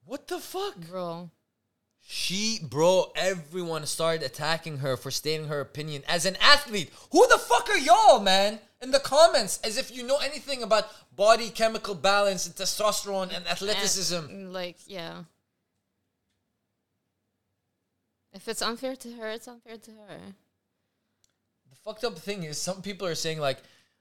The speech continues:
Speaker 1: um, "Well, in surfing, what difference does it actually make?" And it was like, "Well, if it didn't make a difference, men and women would have competed against each other a long time ago."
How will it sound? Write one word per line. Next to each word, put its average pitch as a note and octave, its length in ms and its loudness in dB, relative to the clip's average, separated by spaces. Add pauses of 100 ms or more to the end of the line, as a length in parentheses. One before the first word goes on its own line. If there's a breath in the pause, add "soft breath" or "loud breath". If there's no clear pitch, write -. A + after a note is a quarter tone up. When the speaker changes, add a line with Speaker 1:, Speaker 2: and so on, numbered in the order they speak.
(140)
Speaker 1:
um, A3+ 380 -2
"Well, B3 200 2
in C#4 140 -4
surfing, E4+ 540 -4
what G4 280 -6
difference G4 420 -6
does C4 280 -2
it B3+ 160 -8
actually F3+ 500 -2
make?" C3 400 -4
And D3 100 -8
it F3 40 -4
was F3 120 0
like, F#3+ 180 2
"Well, C4+ 300 8 (160 loud breath)
if A#3+ 160 -2
it G#3+ 100 -10
didn't F4 200 -2
make E4+ 180 -2
a A#3+ 40 -6
difference, G#3+ 640 -2 (280)
men D#4+ 200 4
and C4+ 140 0
women D4+ 340 2
would A3+ 100 -2
have A#3+ 140 -6
competed C4 540 -6
against C4+ 420 -2
each A3+ 140 -4
other G#3 280 2
a A3 60 -2
long A#3 300 2
time B3 260 -4
ago." A#2+ 360 -10